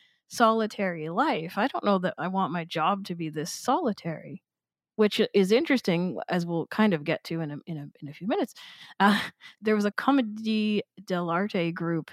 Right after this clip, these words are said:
in, uh, Commedia dell'arte, that's what I'm gonna say, group in, um, Italy that he, of international actors, and he thought, "Gee, I might wanna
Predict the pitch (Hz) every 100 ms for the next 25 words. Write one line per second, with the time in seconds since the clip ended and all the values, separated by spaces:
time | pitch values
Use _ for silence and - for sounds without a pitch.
0 | - 175 170 170 160 - 190 240 214 175
1 | 165 170 165 123 160 - 151 175 147 143
2 | 165 185 190 - 185 175 180 170 165 165
3 | - _ - _ 202 202 190 180 170 -
4 | - 196 - - 180 202 208 180 180 180
5 | 175 151 151 - - 156 147 151 - 170
6 | - - 359 330 165 180 175